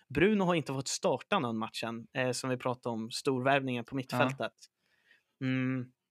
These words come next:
Speaker 1: Kan vara för att det tar lite tid för honom att komma in i den engelska fotbollen och så. Eh, men jag ser verkligen fram emot att se honom, eh, mer. Eh, just det, en rolig grej också att, eh, eh, Eriksen kommer få debutera, eh, för Brentford den här matchen.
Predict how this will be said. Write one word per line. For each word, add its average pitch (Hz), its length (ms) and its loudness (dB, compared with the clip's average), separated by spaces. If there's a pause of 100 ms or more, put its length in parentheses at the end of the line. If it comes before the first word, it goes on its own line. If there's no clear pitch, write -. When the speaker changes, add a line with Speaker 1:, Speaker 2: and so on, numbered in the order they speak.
(540)
Speaker 1:
Kan 143 200 2
vara 143 120 6
för 143 120 2
att 127 60 2
det 131 80 0
tar 139 160 2
lite 131 220 -2
tid 131 280 0
för 127 80 0
honom 123 440 0
att 117 280 -4
komma 131 240 0
in 131 120 0
i - 20 0
den 127 100 0
engelska 127 320 -4
fotbollen 139 640 0 (540)
och 139 120 0
så. 135 260 4 (300)
Eh, 123 460 2
men 135 160 0
jag 131 120 2
ser - 120 0
verkligen 127 260 2
fram 131 220 2
emot 117 240 -4
att 117 60 -8
se 123 200 0
honom, 113 420 -6 (160)
eh, 113 180 -8
mer. 147 400 2 (720)
Eh, 127 220 0 (120)
just 214 200 2
det, 120 60 2
en 131 140 6
rolig 165 280 4
grej 147 160 8
också 127 240 2
att, - 260 -2
eh, 127 80 2 (840)
eh, 131 180 4
Eriksen 151 600 6
kommer 139 240 4
få 139 120 0
debutera, 131 640 4 (380)
eh, 131 140 4
för 127 140 2
Brentford 123 400 0
den 113 120 -4
här 113 100 -6
matchen. 113 360 -4